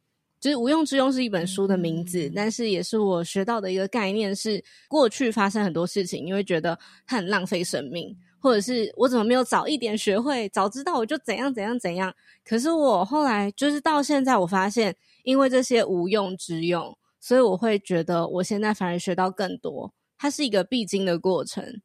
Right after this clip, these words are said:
Speaker 1: 例如说，呃，因为我跟小虎，我们两个年纪相差九岁，所以我跟他在一起的时候，
Speaker 2: 嗯。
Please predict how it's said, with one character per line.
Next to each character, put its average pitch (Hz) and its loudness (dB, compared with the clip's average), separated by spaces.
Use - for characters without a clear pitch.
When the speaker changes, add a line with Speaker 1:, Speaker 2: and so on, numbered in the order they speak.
Speaker 1:
例 285 2
如 185 4
说， 185 2
呃， 196 4
因 262 4
为 - -
我 214 4
跟 190 0
小 180 2
虎， 208 2
我 185 2
们 175 -2
两 165 -2
个 165 -6
年 175 -4
纪 214 -6
相 185 -6
差 175 -6
九 - -8
岁， - -8
所 339 2
以 - -
我 320 2
跟 277 2
他 320 0
在 330 -2
一 - 0
起 302 -2
的 240 4
时 240 0
候， 302 4
Speaker 2:
嗯。 285 -12